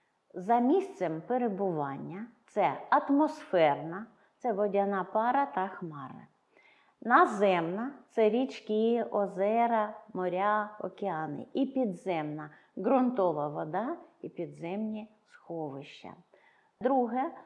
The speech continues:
за призначенням — це питна, столова або мінеральна, і технічна або технологічна, для побудови-, побутових і промислових потреб. І за вмістом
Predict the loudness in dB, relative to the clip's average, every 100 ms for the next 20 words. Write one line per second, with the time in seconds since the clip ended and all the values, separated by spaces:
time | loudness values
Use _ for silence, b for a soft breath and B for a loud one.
0 | B B -6 2 2 2 0 0 0 -2
1 | -2 -4 -6 -10 -8 -10 -10 0 0 2
2 | -2 0 2 2 -2 -10 _ _ 2 4
3 | 4 2 4 2 2 0 -2 -4 -4 -2
4 | -2 -2 -6 -10 B B 0 4 4 4
5 | -2 -2 2 4 2 0 -10 -10 -8 -4
6 | -6 -6 -12 -6 0 0 0 -2 -6 -12
7 | -18 -18 b b b 2 2 2 0 2
8 | 4 4 2 -2 -4 -2 0 2 4 2
9 | -2 -6 -4 -6 -6 -4 2 4 2 0
10 | -6 -4 -6 -6 -8 -12 _ _ _ _
11 | -4 4 6 6 2 4 4 2 -2 -2
12 | -2 -2